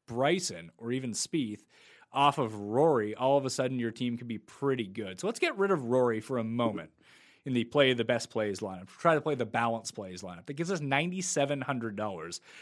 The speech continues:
That means we could have, oh, that doesn't quite work, that we could have Spieth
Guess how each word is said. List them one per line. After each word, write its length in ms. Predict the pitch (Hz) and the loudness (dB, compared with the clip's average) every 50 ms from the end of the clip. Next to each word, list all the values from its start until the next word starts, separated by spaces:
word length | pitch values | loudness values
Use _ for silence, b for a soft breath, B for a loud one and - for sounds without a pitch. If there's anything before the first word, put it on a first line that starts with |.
| B B B | B B B
That 200 | - 156 185 185 | 2 2 2 4
means 360 | 185 185 190 185 190 185 165 180 | 2 0 0 0 0 -2 -2 -2
we 140 | - 151 151 | -2 -2 0
could 140 | 147 165 147 | 0 0 2
have, 680 | 139 151 147 147 147 151 151 151 147 147 151 143 143 139 _ _ _ _ _ _ _ _ _ _ _ _ _ _ _ _ _ _ _ | 4 4 6 6 6 6 6 4 4 2 0 -2 -4 -12 _ _ _ _ _ _ _ _ _ _ _ _ _ _ _ _ _ _ _
oh, 180 | 120 113 110 104 | -4 -4 -4 -4
that 140 | 101 98 - | -6 -6 -6
doesn't 260 | 113 104 117 117 117 | -6 -6 -6 -8 -10
quite 420 | - - - - 113 110 107 - | -14 -16 -6 -4 -2 -2 -4 -6
work, 260 | 107 110 107 101 - | -10 -10 -10 -10 -8
that 100 | - 107 | -10 -10
we 80 | 104 110 | -10 -8
could 100 | 98 113 | -8 -6
have 120 | 110 107 | -6 -4
Spieth 520 | 101 - - - - - 117 113 120 117 | -2 -2 -2 -2 -2 -6 -4 -4 -4 -6